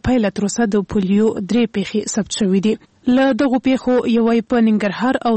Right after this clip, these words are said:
دوه نورې په کندهار ولایت کې ثبت شوې دي. د افغانستان د عامې روغتیا وزارت د روغتي خدمتونو مرستیال فدا محمد پیکان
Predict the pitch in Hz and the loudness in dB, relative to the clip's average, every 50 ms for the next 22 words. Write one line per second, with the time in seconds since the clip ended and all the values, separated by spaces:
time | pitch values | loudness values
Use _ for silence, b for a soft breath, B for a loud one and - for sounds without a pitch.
0 | 202 185 240 247 247 233 247 269 254 226 208 - 208 196 - 208 196 190 190 175 | 0 0 0 2 2 4 4 2 2 0 -2 -4 -6 -6 -4 -4 -2 -2 -2 -2
1 | 240 240 214 196 185 180 180 180 - - - 214 - - - 220 175 - - - | -2 -2 -2 -2 -4 -6 -8 -10 -10 -6 -6 -6 -4 -4 -4 -6 -6 -4 -4 -4
2 | 202 165 190 175 202 202 208 - B B B B B B 247 240 214 - 247 233 | -2 -2 -2 0 0 -2 -2 -4 B B B B B B -4 -4 -2 0 0 0
3 | 220 - - 247 233 233 226 208 226 220 220 226 233 233 226 220 220 214 214 - | 0 0 0 0 2 2 2 2 2 0 0 0 2 2 2 2 2 0 -2 -2
4 | - - 240 220 208 208 - 208 202 208 208 - - 233 185 220 208 202 202 202 | -2 -2 -2 0 0 0 -2 0 0 -2 -2 -2 -4 -2 0 0 0 2 0 0
5 | - - - 226 214 - - 214 175 202 196 - 208 214 214 202 196 190 190 - | -2 0 -2 -2 0 0 -2 -2 0 -2 0 0 0 2 2 2 0 -2 -4 -6
6 | - - 247 240 247 240 B B B B - - - 233 208 214 202 202 180 165 | -4 -2 0 0 0 -2 B B B B -8 -4 -2 -2 0 2 0 0 0 0
7 | 208 202 202 - _ - 196 190 - - 233 240 247 247 | 0 0 0 -2 _ -4 -4 -4 -4 -2 0 2 2 2